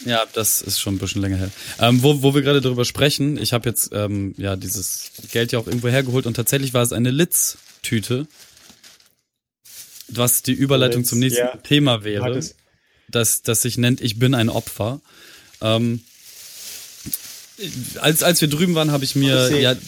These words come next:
Speaker 2: ah,
Speaker 1: die
Speaker 2: mir ist kalt, ich glaub, ich verbrenne ein paar Sachen hier. Ähm,
Speaker 1: <laughs>
Speaker 2: ah, Indian Motorcycle Hut? Nee, das ist nicht deiner. Ähm, oh, U C L A. Fuck me, dude. S-, Southern California, dude?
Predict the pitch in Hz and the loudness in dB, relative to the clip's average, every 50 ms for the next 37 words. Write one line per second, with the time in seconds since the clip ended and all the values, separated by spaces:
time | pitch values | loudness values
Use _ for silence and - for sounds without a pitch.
0 | - - - - - 131 131 123 135 165 170 180 175 - - - - 165 175 175 | -18 -18 -16 -12 -8 -6 -6 -2 0 2 4 4 4 2 0 -2 0 2 2 2
1 | 151 139 - - 160 156 139 151 - - - 127 151 139 - - 131 151 156 165 | 0 0 0 2 2 2 2 -2 -6 -6 -4 -2 -2 -2 -2 -2 0 0 0 0
2 | 156 147 147 127 135 127 113 139 143 139 - 139 123 120 123 127 143 156 - - | -2 -6 -6 -6 -8 -8 -6 -8 -8 -8 -8 -8 -6 -6 -6 -4 -4 -6 -6 -6
3 | 143 131 131 131 233 214 - - 214 180 - - 196 185 - - - 208 - - | -6 -4 0 2 2 2 2 2 0 0 0 0 -4 -4 -2 -2 -2 -2 -2 -2
4 | - 196 - - - 190 - - - 185 - - - 185 - - - - 165 - | -4 -6 -4 -4 -4 -4 -4 -4 -4 -6 -6 -4 -4 -4 -4 -4 -2 -4 -4 -4
5 | - - - - - - 180 175 - 165 165 - 190 180 180 156 170 170 156 151 | -4 -10 -12 -12 -12 -10 -12 -10 -8 -8 -8 -8 -6 -6 -4 0 0 2 2 2
6 | 156 170 202 202 - - 196 202 - 220 208 202 208 226 220 - 135 131 120 127 | 2 2 2 0 0 -2 -4 -2 -2 -4 -4 -4 -4 -4 -2 0 0 0 0 -2
7 | - 160 151 - 170 180 175 - - 131 123 120 123 135 139 - - 139 131 131 | -4 -6 -8 -6 -6 -8 -8 -6 -6 -4 -2 -2 -4 -4 -6 -6 -6 -4 -2 0
8 | 131 131 127 120 - - - - - - - - - - - - - - - - | 0 0 -2 -4 -6 -12 -12 -12 -12 -12 -12 -14 -16 -16 -16 -16 -18 -20 -20 -20
9 | - - - 160 156 147 143 143 175 226 220 - - - 160 143 131 131 147 165 | -16 -6 0 2 4 4 4 4 4 4 2 2 2 2 2 2 2 2 2 4
10 | 151 139 127 120 120 - - - - 190 185 160 135 123 - - 135 139 135 127 | 4 4 2 2 0 -4 -10 -12 -8 -6 -4 -4 -4 -4 -6 -4 -4 -4 -2 -2
11 | 117 127 131 135 131 123 123 120 113 - 131 156 170 - 131 - - - - - | -2 -2 -2 -2 -2 -4 -4 -4 -4 -4 -4 -4 -6 -8 -8 -8 -6 -4 -4 -2
12 | - - - 180 214 220 254 254 247 240 254 254 254 262 247 247 - 254 254 254 | -2 0 2 2 4 4 4 2 2 2 0 0 0 0 -2 -4 -2 -2 -2 0
13 | 254 254 254 254 240 240 254 254 247 254 240 | 0 0 0 0 0 0 0 -2 -2 -2 -2